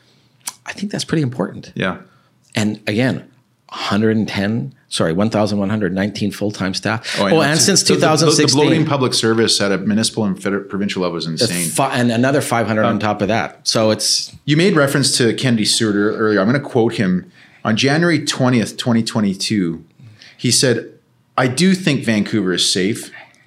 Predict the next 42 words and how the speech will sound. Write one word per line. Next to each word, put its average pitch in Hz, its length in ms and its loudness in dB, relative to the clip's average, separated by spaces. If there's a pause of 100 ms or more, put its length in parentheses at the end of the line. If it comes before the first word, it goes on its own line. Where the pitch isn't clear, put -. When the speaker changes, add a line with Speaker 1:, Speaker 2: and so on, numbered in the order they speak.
Speaker 2:
It's - 180 -4
one 139 140 2
of 135 60 0
the 120 60 -2
safest 127 540 0
cities 113 280 0
in 101 60 2
the 92 80 0
world." 95 480 -2 (1200)
You 104 100 -2
also 110 160 0
pointed 107 280 0
out 92 40 2
the 87 80 -4
fact 95 380 0
that 92 140 -6 (140)
he 107 160 -6
had 98 120 0
to 90 80 -6
call 107 260 -2
the 104 80 -4
police 95 320 -4
himself 95 560 -4
because 87 320 -8
he 87 80 -8
was 82 140 -8
being 82 280 -8
harassed 82 540 -6
at 85 80 -6
a, 80 160 -6 (300)
uh, 82 220 -10 (180)
a - 100 -8
retailer 90 420 -2
when 78 120 -6
he 80 80 -8
was 78 160 -6
in 80 120 -8
a 78 40 -8
re-, 82 260 -10
retail 90 320 -8
shop 80 480 -4 (260)
recently. 101 560 0